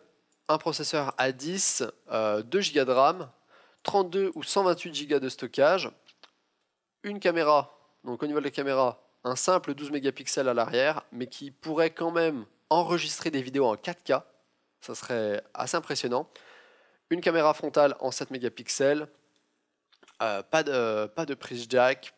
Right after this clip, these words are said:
potentiellement la recharge sans fil, Touch I D peut-être. Euh,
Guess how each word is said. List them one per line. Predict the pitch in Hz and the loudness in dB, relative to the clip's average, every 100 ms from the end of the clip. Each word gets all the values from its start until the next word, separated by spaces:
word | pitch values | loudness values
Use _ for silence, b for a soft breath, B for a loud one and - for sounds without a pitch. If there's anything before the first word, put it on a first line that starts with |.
| _ | _
potentiellement | 151 147 139 - 127 127 123 - b b b b b b b b - | -8 -6 -6 -4 -4 -2 -4 -4 b b b b b b b b -2
la | 156 156 | 2 2
recharge | 151 156 143 | 0 0 0
sans | - 131 | 0 0
fil, | - 156 160 | -2 -2 -2
Touch | 151 151 - | 0 2 2
I | 139 | 0
D | 131 139 | -2 -12
peut-être. | - 127 - _ 147 143 143 143 - - _ 127 | -6 -6 -6 _ 4 4 4 0 -12 -14 _ -2
Euh, | 113 110 107 110 113 120 139 | 2 2 2 0 -4 -6 -6